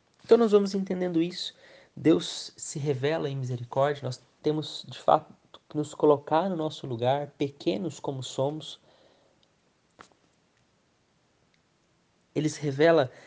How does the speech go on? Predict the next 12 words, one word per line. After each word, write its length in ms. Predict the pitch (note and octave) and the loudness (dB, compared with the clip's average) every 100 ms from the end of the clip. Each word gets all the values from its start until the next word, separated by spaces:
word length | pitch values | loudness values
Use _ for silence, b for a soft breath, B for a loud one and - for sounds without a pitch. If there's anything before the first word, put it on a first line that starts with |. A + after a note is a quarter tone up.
| B | B
nesse 260 | - C3 - | -6 0 2
ato 220 | D3 - | 2 0
rito-, 380 | B2+ A#2+ F3 - | -4 -4 -4 -6
rico 280 | - F3+ F3+ | -4 -4 -2
em 60 | D#3+ | -4
misericórdia, 680 | C#3+ C#3 C3 - D3 D3 C3 | -4 -4 -2 0 2 2 -2
em 80 | |
Efésios 600 | B2+ - D3 C3 A#2 - - | -4 -2 -2 -2 -10 -12 -12
dois, 520 | A#2 C3 E3+ D3 A#2 | -2 0 0 -4 -6
no 120 | A#2+ | -4
versículo 480 | B2 A#2+ - D3+ C3 | -4 -4 -8 -10 -10
quatro, 560 | A2+ B2+ C3+ D3 - | -4 -2 -2 -4 -16